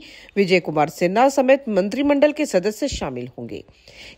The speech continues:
कैबिनेट की बैठक में बिहार विधानमंडल का सत्र बुलाए जाने के प्रस्ताव पर मुहर लगेगी। मुख्यमंत्री और मंत्रियों की शपथ के बाद सत्ता पक्ष का पहला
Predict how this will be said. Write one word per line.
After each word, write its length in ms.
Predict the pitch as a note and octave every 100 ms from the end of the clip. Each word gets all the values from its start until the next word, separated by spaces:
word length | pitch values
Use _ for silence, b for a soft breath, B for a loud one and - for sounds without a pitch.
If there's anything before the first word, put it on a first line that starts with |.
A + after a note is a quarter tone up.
| -
कैबिनेट 380 | C#4+ D#4 A4 A#4+
की 140 | A#4
बैठक 300 | D4 C#4+ E4+
में 180 | E4 A3+
बिहार 360 | G3+ G3+ C#4
विधानमंडल 680 | C#4 A3+ A3 A3 G3+ F#3 G#3+
का 160 | A#3 A#3
सत्र 300 | G#3+ F3+ F3
बुलाए 280 | D#3 E3 D#3
जाने 300 | D#3 D#3 G3
के 140 | C4+
प्रस्ताव 440 | G3+ E3 - E3
पर 200 | E3 A3
मुहर 320 | A3 D#3 C#3+ C3
लगेगी। 500 | B2 B2 B2 - - _ b b b b b b
मुख्यमंत्री 600 | B3 D4+ G#4+ G4+ G#4+ A4+
और 220 | F4 D4 C4+
मंत्रियों 420 | B3 A3+ C4 F4
की 160 | F#4
शपथ 440 | D#4+ A#3+ G#3 A3 -
के 100 | F#3+
बाद 300 | D#3+ F#3+ A#3 _ _ -
सत्ता 300 | F3 - D#3
पक्ष 260 | D#3+ - -
का 120 | E3
पहला 360 | - F#3+ G#3